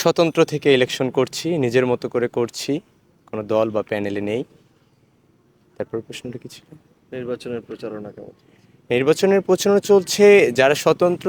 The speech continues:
Speaker 1: তারা একটু কোণঠাসা হয়ে আছে, কারণ প্যানেলের যে দলীয় অর্থনৈতিক ব্যাকআপ কিংবা ম্যান পাওয়ারের ব্যাকআপ সেটা তারা ব্যবহার করতে পারছে। স্বতন্ত্ররা নিজেদের কাছের মানুষজন যারা আছে তাদেরকে নিয়ে প্রচারণা করছে, সবার কাছে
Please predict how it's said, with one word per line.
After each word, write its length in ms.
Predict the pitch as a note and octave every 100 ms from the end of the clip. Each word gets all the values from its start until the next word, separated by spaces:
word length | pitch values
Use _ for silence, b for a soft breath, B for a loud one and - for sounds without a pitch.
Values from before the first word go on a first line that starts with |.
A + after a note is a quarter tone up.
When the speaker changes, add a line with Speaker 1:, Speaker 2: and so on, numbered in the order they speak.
| F#3+
Speaker 1:
তারা 180 | D3 C#3+ C3+
একটু 220 | - -
কোণঠাসা 420 | G3+ F3+ E3+ - E3+
হয়ে 180 | E3+ F3 D#3+
আছে, 240 | - F3 F3 D#3 C#3
কারণ 220 | C3 C3+ C3 B B B B -
প্যানেলের 380 | C#3 D3+ D#3 C#3+
যে 80 | E3 D3
দলীয় 380 | D3 C#3+ D3 D3+ D3+ C#3+ b b -
অর্থনৈতিক 500 | B2 - D3+ C#3+ C3+ C3
ব্যাকআপ 340 | B2+ C3 C3 -
কিংবা 240 | B2+ A#2+ A#2+
ম্যান 160 | B2 A#2+
পাওয়ারের 280 | C3 B2 B2 A#2
ব্যাকআপ 280 | A2+ A#2+ A2+ -
সেটা 180 | B2 A#2+ B2
তারা 180 | A#2 G#2+ - -
ব্যবহার 280 | A2+ A#2 A#2+
করতে 240 | A#2+ - B2
পারছে। 280 | A#2 - - C3+
স্বতন্ত্ররা 540 | C#3+ C3+ C#3 C#3 C#3 C3+ B2
নিজেদের 320 | A#2+ B2 A#2+ -
কাছের 260 | A#2+ - A#2+
মানুষজন 420 | A2+ A2+ G#2+ A2 G#2+
যারা 160 | G#2+ G#2+
আছে 160 | A2 -
তাদেরকে 460 | A2 G#2 G2+ G#2+ G#2 G2+ - b b b _
নিয়ে 160 | G#2+ G#2
প্রচারণা 380 | A2+ - G#2+ G#2+ A2
করছে, 340 | G#2 - G#2+ G2+ - _ _ _ _ -
সবার 280 | A2 G#2+ A2
কাছে 160 | -